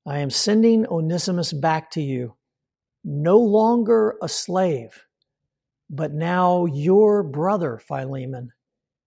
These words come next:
in Jesus Christ. It makes you want to weep. Well, what did Philemon do?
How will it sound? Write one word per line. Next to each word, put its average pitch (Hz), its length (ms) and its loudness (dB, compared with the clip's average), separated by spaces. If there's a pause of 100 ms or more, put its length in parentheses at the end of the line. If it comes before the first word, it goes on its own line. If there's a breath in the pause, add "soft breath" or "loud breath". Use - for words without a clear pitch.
(420)
in 147 180 -6
Jesus 139 400 -8
Christ. - 520 -16 (2500)
It 127 100 -20
makes 147 300 -10
you 143 80 -10
want 123 160 -14
to 113 60 -12
weep. 165 340 -10 (3250)
Well, 160 120 -4
what 226 140 6
did 240 140 2
Philemon 226 460 4
do? 240 280 2